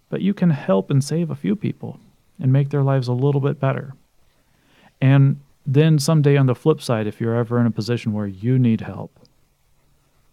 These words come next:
try to reality check your expectations, because not everybody will be able to help you, but some might. And as we grow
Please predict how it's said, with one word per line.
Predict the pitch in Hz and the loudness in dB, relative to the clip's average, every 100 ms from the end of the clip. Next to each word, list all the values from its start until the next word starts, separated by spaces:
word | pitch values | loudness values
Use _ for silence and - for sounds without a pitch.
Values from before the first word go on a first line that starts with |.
| _ _ _ - | _ _ _ -20
try | - 95 | -14 -10
to | 104 | -6
reality | 110 113 110 120 123 117 | -2 0 2 2 2 0
check | - 123 120 | -2 -4 -2
your | 113 | -2
expectations, | 120 - 143 139 127 113 - 107 | -4 -6 -6 -6 -4 -4 -4 -10
because | - 110 104 95 | -8 -10 -8 -4
not | 107 117 | -2 0
everybody | 139 139 131 127 120 | 0 2 2 0 0
will | 113 | -2
be | 98 | 0
able | 131 156 | 2 2
to | 113 | -2
help | - 98 - | -8 -12 -10
you, | |
but | 110 139 | -8 -6
some | - 247 | -2 2
might. | 175 113 190 - _ _ _ _ _ _ _ _ _ _ _ _ _ - | 4 2 -2 -8 _ _ _ _ _ _ _ _ _ _ _ _ _ 0
And | 143 143 147 151 156 139 - _ _ _ _ _ _ _ _ _ | 4 6 6 4 2 0 -8 _ _ _ _ _ _ _ _ _
as | 123 123 113 | -2 0 0
we | 127 127 | 0 -2
grow | 113 120 135 151 156 127 110 131 | -2 -4 0 2 2 2 0 -4